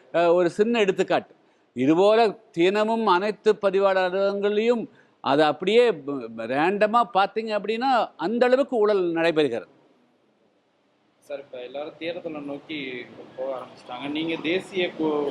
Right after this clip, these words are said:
Speaker 2: கூட்டணி, முக்கியத்துவம் வாய்ந்த கூட்டணியில இருக்கிற மாதிரி எதுவும் முடிவெடுத்திருக்கீங்களா? இல்ல மாநில, குறிப்பா திமுக, அதிமுக அந்த மாதிரி ஏதாவது கூட்டணியில இருக்கீங்களா?
Speaker 1: இல்ல, இல்ல. அதாவது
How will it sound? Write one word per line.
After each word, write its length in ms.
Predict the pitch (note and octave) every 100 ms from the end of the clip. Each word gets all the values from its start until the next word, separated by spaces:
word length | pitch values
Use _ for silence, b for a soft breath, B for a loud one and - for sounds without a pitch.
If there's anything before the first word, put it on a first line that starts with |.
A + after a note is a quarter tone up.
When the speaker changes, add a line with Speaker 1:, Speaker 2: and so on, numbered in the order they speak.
| -
Speaker 2:
கூட்டணி, 360 | D3+ - D3 D3
முக்கியத்துவம் 480 | C3+ D3+ D#3 D3
வாய்ந்த 220 | C#3+ C#3+ C#3+
கூட்டணியில 560 | C#3+ C#3+ C#3+ C#3 C3+
இருக்கிற 280 | B2+ - C3
மாதிரி 320 | C3 C3+ C3+
எதுவும் 200 | B2+ B2+
முடிவெடுத்திருக்கீங்களா? 960 | B2+ B2 A#2+ - C3 C3 - - A#2+ C3+
இல்ல 140 | C#3
மாநில, 480 | C3 B2+ D3 D3+ D3
குறிப்பா 560 | C3 - - - C#3+ D3
திமுக, 520 | C#3+ - C#3 C#3 C3+
அதிமுக 480 | C3 C3 C3+ B2+ C3
அந்த 200 | B2 C3 C3+
மாதிரி 200 | B2+ B2
ஏதாவது 240 | A#2+ A#2+
கூட்டணியில 300 | A#2 A#2 A2+
இருக்கீங்களா? 720 | A#2+ - - - - - -
Speaker 1:
இல்ல, 220 | F#3+ A3+
இல்ல. 120 | F3+ A2+
அதாவது 640 | A2+ D3+ E3+ F3 F3 F3+